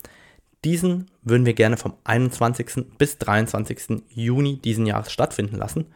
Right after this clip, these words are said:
Die Herausforderung ist nur, dass wir bis Ende Februar wissen müssen, wie viele Teilnehmer dabei sind. Aus diesem Grund habe ich mir überlegt,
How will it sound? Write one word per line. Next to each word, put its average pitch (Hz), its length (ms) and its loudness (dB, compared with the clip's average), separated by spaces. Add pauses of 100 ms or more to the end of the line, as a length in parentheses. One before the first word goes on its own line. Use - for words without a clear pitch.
(380)
Die 139 100 2
Herausforderung 120 760 2
ist - 260 -8
nur, 117 400 2 (400)
dass 117 220 2
wir 123 60 4
bis 117 180 -2
Ende 117 260 2
Februar 120 680 0
wissen 113 320 0
müssen, 120 360 -2 (480)
wie 123 160 0
viele 123 240 2
Teilnehmer 101 680 -2
dabei 95 340 0
sind. - 280 -14 (760)
Aus - 380 0
diesem 185 320 4
Grund 127 420 0 (420)
habe 113 180 -2
ich - 100 -4
mir 123 100 4
überlegt, 101 540 0